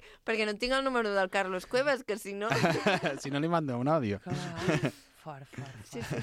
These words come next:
Speaker 1: sí.
Speaker 2: Molt bé. Val.
Speaker 3: Estem
Speaker 2: Ah,
Speaker 3: empatant, de moment.
Speaker 2: següent. Quin terme descriu un estat mental en què una persona perd la noció del temps mentre realitza una activitat que gaudeix?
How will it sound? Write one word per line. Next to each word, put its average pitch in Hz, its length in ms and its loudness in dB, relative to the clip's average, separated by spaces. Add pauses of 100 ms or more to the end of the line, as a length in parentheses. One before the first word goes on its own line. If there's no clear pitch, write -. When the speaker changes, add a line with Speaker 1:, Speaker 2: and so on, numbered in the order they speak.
Speaker 1:
sí. 107 160 -8 (1160)
Speaker 2:
Molt 123 280 2
bé. 160 200 2 (720)
Val. 95 340 -2 (240)
Speaker 3:
Estem - 240 -2
Speaker 2:
Ah, 247 80 4
Speaker 3:
empatant, 180 320 -2
de 156 60 -8
moment. 156 340 -10 (840)
Speaker 2:
següent. 98 580 0 (1300)
Quin 196 240 2
terme 180 320 4
descriu 147 540 4 (100)
un 175 160 4
estat 156 240 2
mental 127 400 4
en 131 180 2
què 127 140 2
una 160 160 4
persona 143 480 2
perd 143 240 4
la 123 80 4
noció 117 320 4
del 113 160 2
temps 139 240 2
mentre 113 320 0
realitza 120 640 2 (100)
una 120 320 6
activitat 131 560 4
que 127 160 2
gaudeix? 87 460 0